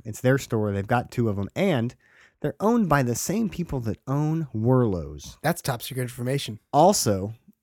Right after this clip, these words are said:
Speaker 1: at Lincoln Center and the Miracle Mile, and a great family-run, uh, business as well. But, uh, I just, I, again, I like the fact that it's,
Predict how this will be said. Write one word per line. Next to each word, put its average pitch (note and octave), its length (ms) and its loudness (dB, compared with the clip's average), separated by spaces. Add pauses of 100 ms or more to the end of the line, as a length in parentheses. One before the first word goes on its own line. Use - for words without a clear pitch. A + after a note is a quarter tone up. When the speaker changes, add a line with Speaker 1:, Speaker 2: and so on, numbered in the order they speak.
(100)
Speaker 1:
at C3 140 -2
Lincoln B2+ 320 4
Center A2 300 0
and G#2 100 0
the G2+ 60 0
Miracle G2+ 320 0
Mile, F#2 260 -4 (720)
and B2 160 2
a B2 40 4
great A#2+ 320 4
family-run, G#2 680 0 (380)
uh, G2+ 200 0
business A2+ 420 0
as G2+ 140 -2
well. A#2+ 240 2
But, G2+ 260 -2
uh, G2 180 0
I A2+ 80 -2
just, B2+ 240 -2
I, A#2+ 160 0 (240)
again, A#2 220 -2
I G2 60 -2
like A#2+ 180 0
the B2+ 80 -4
fact A2+ 320 0
that G#2+ 80 -2
it's, - 320 -6